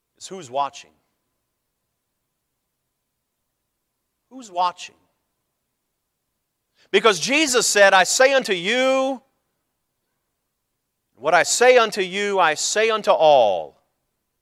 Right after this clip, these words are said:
watch." So again, by way of titling the sermon and question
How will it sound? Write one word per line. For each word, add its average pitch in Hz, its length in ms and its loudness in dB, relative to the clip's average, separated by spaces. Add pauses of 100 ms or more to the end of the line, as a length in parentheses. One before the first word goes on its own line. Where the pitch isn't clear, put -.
(580)
watch." - 1160 -8 (1600)
So 123 180 -16
again, 131 320 -6
by 117 160 -2
way 127 220 -4
of 113 80 -8
titling 131 400 -2
the 110 80 -14
sermon 131 440 -4
and 98 180 -20
question 131 500 -6